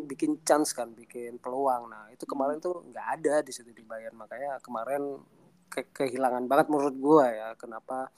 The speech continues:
Speaker 1: Bayern agak susah ya, kehila-, salah satunya kehilangan Lina, Lina Magul.
Speaker 2: Iya, ini bener-bener apa ya, hancur banget sih ditinggalin Lina Magul. Em, seandainya, em, Alex Strauss tidak terlalu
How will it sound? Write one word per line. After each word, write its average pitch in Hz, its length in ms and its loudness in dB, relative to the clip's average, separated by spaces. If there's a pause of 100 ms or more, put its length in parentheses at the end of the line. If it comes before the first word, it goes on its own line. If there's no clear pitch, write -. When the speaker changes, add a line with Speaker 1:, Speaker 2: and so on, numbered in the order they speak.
(300)
Speaker 1:
Bayern 123 200 -6
agak 120 160 -10
susah 135 320 -4
ya, 113 160 -6
kehila-, 110 360 -12
salah 147 280 4
satunya 139 400 0
kehilangan 110 400 -14
Lina, 110 180 -16 (140)
Lina 117 240 -20
Magul. 135 320 -10 (640)
Speaker 2:
Iya, 175 400 2
ini 185 520 4
bener-bener 175 640 4 (1040)
apa 190 240 2
ya, 175 240 6
hancur 202 400 8
banget 202 240 10
sih 190 160 4
ditinggalin 185 480 8
Lina 170 80 8
Magul. 175 480 6
Em, 226 560 10 (320)
seandainya, 226 640 2 (120)
em, 208 880 2
Alex 196 360 0
Strauss 196 240 0
tidak 190 240 2 (640)
terlalu 196 320 4